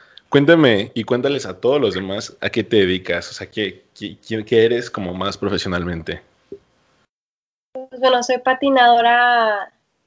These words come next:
Speaker 2: sobre hielo. Llevo patinando desde que tenía seis años.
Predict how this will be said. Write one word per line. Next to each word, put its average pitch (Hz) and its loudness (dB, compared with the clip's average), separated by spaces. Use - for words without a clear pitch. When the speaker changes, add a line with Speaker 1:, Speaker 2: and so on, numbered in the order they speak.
Speaker 2:
sobre 233 2
hielo. 226 2
Llevo 233 2
patinando 226 2
desde 233 -2
que 226 -8
tenía 214 2
seis 220 -4
años. 226 0